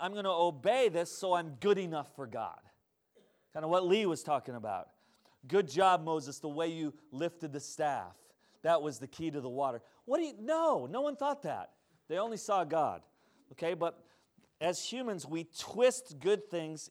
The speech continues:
and we make it, um, we just mess it up, okay? And so we, the Israelites thought, "I'm gonna be better than others if I obey the law." What's this all got to do with blindness? Here's what it's got to do with blindness. Blindness became,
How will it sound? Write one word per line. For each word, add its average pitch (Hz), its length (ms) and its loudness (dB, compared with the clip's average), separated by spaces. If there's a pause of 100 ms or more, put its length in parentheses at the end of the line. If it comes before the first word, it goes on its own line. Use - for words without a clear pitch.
and 151 120 -8
we 151 120 -6
make 165 380 -8
it, 175 200 -6 (600)
um, 135 440 2 (720)
we 139 100 -10
just 135 220 -12
mess 127 300 -10
it 107 80 -10
up, 101 200 -10 (300)
okay? 127 260 -6 (540)
And 143 160 -10
so 165 260 2
we, 156 220 -2 (200)
the 147 220 -4
Israelites 180 540 -2
thought, 151 380 4
"I'm 170 200 -4
gonna 180 160 -6
be 151 260 -6
better 180 540 0
than 143 220 -4
others 107 640 -8 (340)
if 139 160 -14
I 156 140 6
obey 156 260 4
the 165 120 2
law." 175 180 6
What's 120 280 -6
this 110 260 -12
all 113 180 -6
got 135 200 -6
to 151 80 -14
do 160 100 -4
with 147 160 -4
blindness? 170 580 -4
Here's 151 200 -10
what 180 120 -2
it's 185 140 -10
got 170 200 -2
to 160 60 -10
do 147 100 -8
with 143 160 -8
blindness. 165 640 -6 (540)
Blindness 180 720 0
became, 160 400 -6